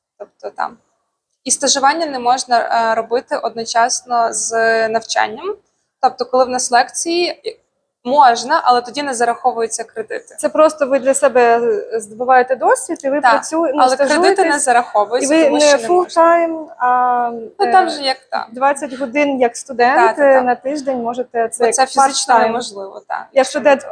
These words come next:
Speaker 2: part-time, але вже під час другого семестру другого року
Speaker 1: Так.
Speaker 2: вже full-time стажування,
Speaker 1: Так.
Speaker 2: а, в компаніях, е, але треба дуже добре постаратися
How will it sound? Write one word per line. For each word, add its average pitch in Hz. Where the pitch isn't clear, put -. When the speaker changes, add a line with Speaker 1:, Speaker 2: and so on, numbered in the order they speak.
Speaker 2:
part-time, 359
але 277
вже 269
під 262
час 247
другого 240
семестру 233
другого 226
року 320
Speaker 1:
Так. 277
Speaker 2:
вже 247
full-time 247
стажування, 262
Speaker 1:
Так. -
Speaker 2:
а, 247
в 226
компаніях, 277
е, 247
але 240
треба 247
дуже 240
добре 226
постаратися 330